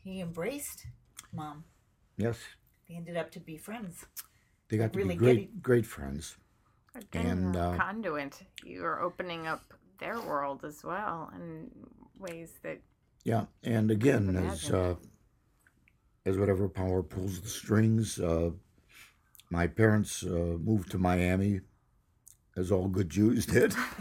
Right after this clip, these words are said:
Speaker 3: <laughs>
Speaker 2: from Chicago. And, uh, when Jane and I had, uh, two children, and Wendy was, she was pregnant with Wendy, I got a, uh, show to do in Miami.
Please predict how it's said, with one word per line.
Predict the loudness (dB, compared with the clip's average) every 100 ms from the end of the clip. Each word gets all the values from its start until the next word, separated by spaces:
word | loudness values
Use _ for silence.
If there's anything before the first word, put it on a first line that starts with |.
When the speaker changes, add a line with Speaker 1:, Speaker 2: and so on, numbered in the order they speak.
| -8 -8
Speaker 3:
<laughs> | -10 -12 -14 -18 _
Speaker 2:
from | -4 -2
Chicago. | -2 -2 2 2 4 2 -2 -6
And, | -2 0 0 0
uh, | 0 0 -4 -8 _ _ _ _ _ _ _ _ _ -10
when | -2 0 0
Jane | 2 4 4 4
and | 2
I | 2 2 2
had, | 2 0 -2 -4
uh, | -4 -2 -4 -10 _ _ _ _ _ _ _ -20 -20 _ _ _
two | -2 2
children, | 6 6 6 4 2
and | 0
Wendy | 0 2 2 2
was, | 0 -2
she | -6 -14 -6 -4
was | -4
pregnant | 2 4 4 0 -2
with | -4
Wendy, | 0 2 2 2 -2 _ _ _ -20 _ _ -20 -6
I | -2
got | 0 2 2
a, | 2 2
uh, | 0 -2 -4 -8 -16 _ _ _ _ _ _ _ _ _ -20 _
show | 2 4 6
to | 4
do | 4 4
in | 4
Miami. | 2 0 0 0 0